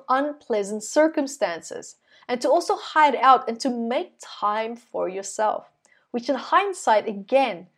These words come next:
it's another form of a failed boundary. And here you might also find that you also rarely deal with issues in the here and now, because you perhaps might prefer to sweep it under the carpet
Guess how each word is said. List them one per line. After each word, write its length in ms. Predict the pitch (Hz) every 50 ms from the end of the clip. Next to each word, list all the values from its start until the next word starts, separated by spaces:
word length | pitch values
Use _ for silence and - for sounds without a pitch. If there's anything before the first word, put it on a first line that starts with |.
| _ _ _ _ _ -
it's 140 | 240 -
another 500 | - 262 254 240 240 247 269 311 330 349
form 600 | 330 - - - - 403 311 233 202 196 190 190 -
of 180 | - 214 208 208
a 60 | 220
failed 540 | 226 - - - 196 185 180 180 185 180 - _ _ _ _ _ _ -
boundary. 580 | - 233 233 233 233 214 196 175 - 185 180 180 _ _ _ _ _ _ _ _ _ _ _ _ _ _ _ - - - _ _ _ -
And 140 | - 254 254
here 220 | 240 - 349 392
you 160 | 427 403 415
might 180 | 339 311 285 262
also 260 | 220 262 269 - 277
find 480 | 254 - - 277 269 277 311 339 330 277
that 160 | 269 262 269
you 80 | 254 -
also 240 | 262 311 311 - 539 480
rarely 500 | 359 240 214 247 254 285 311 311 330 294
deal 280 | 240 - - 240 254 262
with 220 | 254 277 269 - _ -
issues 440 | 349 381 - - - 277 254 233 -
in 200 | - 254 254 262
the 60 | 277
here 380 | 269 - - - 175 170 165 156
and 220 | 202 220 220 220
now, 420 | 220 254 294 302 - - - - _ _ _ _ _ _ _ _ _ _ _ -
because 280 | 262 254 311 302 -
you 80 | - 311
perhaps 540 | - - 294 294 - - - 415 440 - - -
might 200 | 427 427 403 415
prefer 400 | - 370 370 - - 349 359 370
to 140 | 359 - 302
sweep 440 | - - - - - - 381 392 392
it 100 | 349 - -
under 200 | 269 277 277 269
the 160 | 254 277 277
carpet 600 | 277 - 370 392 415 403 403 - 208 190 185 185